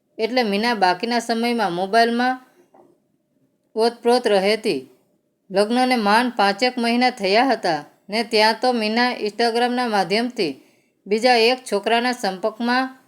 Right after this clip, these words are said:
આવે છે. બંને શરૂઆતમાં વાત કરતા પછી મોબાઈલ નંબરની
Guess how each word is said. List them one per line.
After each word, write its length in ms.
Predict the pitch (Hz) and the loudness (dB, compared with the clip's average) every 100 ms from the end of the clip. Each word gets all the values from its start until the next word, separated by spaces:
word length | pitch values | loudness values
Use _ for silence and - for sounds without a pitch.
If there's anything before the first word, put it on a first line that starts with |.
| _ | _
આવે 280 | 175 185 240 | -2 0 0
છે. 360 | 254 - 151 131 _ _ _ _ _ _ | 0 -6 -6 -8 _ _ _ _ _ _
બંને 280 | 190 220 254 | 0 2 2
શરૂઆતમાં 840 | 262 202 208 233 240 247 208 147 - _ _ - | 2 2 4 4 2 -2 -4 -6 -10 _ _ 0
વાત 340 | 196 240 - | 2 2 0
કરતા 320 | 196 196 247 | -4 2 2
પછી 340 | 254 240 - 170 | 2 -2 -2 -6
મોબાઈલ 440 | 160 202 233 233 | -4 0 2 2
નંબરની 520 | 220 214 226 240 262 | -2 -2 0 0 -4